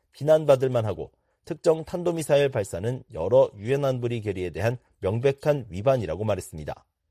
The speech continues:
이어 이러한 종류의 활동은 결의 위반을 넘어 영내 그리고 더 넓게는 세계에 매우 심각한 위협을 가한다고 덧붙였습니다.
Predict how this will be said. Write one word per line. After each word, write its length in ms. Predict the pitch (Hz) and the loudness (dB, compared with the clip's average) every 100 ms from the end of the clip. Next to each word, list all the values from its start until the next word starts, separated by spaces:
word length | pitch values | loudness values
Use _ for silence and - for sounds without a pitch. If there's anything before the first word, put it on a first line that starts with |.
| _ _ _ _ - | _ _ _ _ 4
이어 260 | 151 160 | 8 8
이러한 400 | 147 147 160 175 | 6 4 4 2
종류의 320 | 156 156 160 | -4 -2 -2
활동은 540 | 156 156 151 160 175 175 | 0 -2 -2 -4 -4 -4
결의 360 | 123 131 156 | -4 -2 -4
위반을 400 | 98 104 131 143 | -6 0 2 2
넘어 320 | 113 101 101 - _ _ | 0 0 -2 -6 _ _
영내 380 | 104 117 113 - _ _ | -2 0 -4 -6 _ _
그리고 340 | 113 110 139 139 | -4 2 4 4
더 220 | - 131 | 4 2
넓게는 600 | 107 95 - 95 101 135 | 4 0 -2 -6 -4 -4
세계에 560 | 135 - 151 139 131 143 | -6 -6 -4 0 2 2
매우 300 | 92 87 127 | 0 -4 -4
심각한 680 | - 175 160 151 - 156 120 | -6 -6 -4 -2 -2 -4 -4
위협을 340 | 90 127 135 139 | -2 0 0 -2
가한다고 460 | 104 92 80 92 | -2 -4 -6 -8
덧붙였습니다. 640 | 113 - 101 - 69 67 | -8 -8 -12 -12 -12 -12